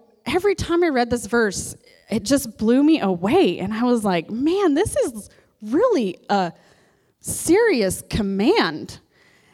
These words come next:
And so I started to watch kids and watch, you know, what they did, how they acted. I was an aunt long before I was a mom. So I had,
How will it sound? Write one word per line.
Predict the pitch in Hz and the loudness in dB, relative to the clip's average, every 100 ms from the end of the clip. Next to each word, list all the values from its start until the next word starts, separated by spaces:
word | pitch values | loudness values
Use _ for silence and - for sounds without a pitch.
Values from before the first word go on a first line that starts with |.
| _ _ _ - | _ _ _ 2
And | 247 240 | 2 4
so | 320 269 | 2 4
I | 320 | 2
started | - 427 415 359 - | 2 2 4 2 2
to | 269 | 0
watch | 220 240 233 - - - | 4 2 2 -4 -8 -6
kids | - 240 190 - - - - - - _ _ _ _ _ _ - | -2 0 0 -4 -12 -14 -16 -20 -20 _ _ _ _ _ _ -2
and | 220 202 | 0 2
watch, | 208 214 - - - 208 - | 4 2 0 -6 -8 -14 -4
you | 247 | 2
know, | 202 | 4
what | 185 240 247 | 4 2 2
they | 214 | -4
did, | 190 180 165 170 | -4 -6 -6 -4
how | 220 220 | 2 4
they | 220 | 2
acted. | - 180 - 180 170 175 - - - | 2 0 0 -2 -2 -4 -14 -20 0
I | 285 | 4
was | 370 277 | 4 4
an | 226 | 2
aunt | - 233 220 180 - - - - | 0 0 0 -2 -6 -10 -8 -2
long | 214 220 208 | 2 2 2
before | 202 208 190 | 2 4 4
I | 185 | 4
was | 185 175 | 0 -2
a | |
mom. | 175 175 156 165 190 | 0 -2 -2 -6 -12
So | - 196 | -4 2
I | 202 | 2
had, | 202 196 180 | 2 2 2